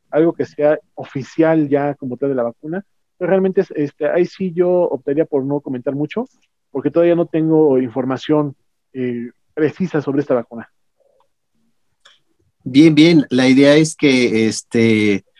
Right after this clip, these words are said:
Speaker 2: pues, está en el ámbito, obviamente, social, de que no, yo prefiero la mexicana, no, mejor, este, las otras que ya están como más reconocidas, pues. Yo no sé si se trata de un malinchismo o de experiencia real,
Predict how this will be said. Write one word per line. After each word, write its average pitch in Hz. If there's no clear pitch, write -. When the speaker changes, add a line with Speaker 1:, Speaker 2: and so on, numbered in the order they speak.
Speaker 2:
pues, 156
está 190
en 185
el 156
ámbito, 123
obviamente, 120
social, 135
de 120
que 135
no, 190
yo 196
prefiero 165
la 143
mexicana, 143
no, 156
mejor, 156
este, 117
las 123
otras 147
que 135
ya 135
están 143
como 117
más 131
reconocidas, 120
pues. -
Yo 131
no 131
sé 131
si 127
se 123
trata 135
de 139
un 131
malinchismo 127
o 123
de 117
experiencia 123
real, 143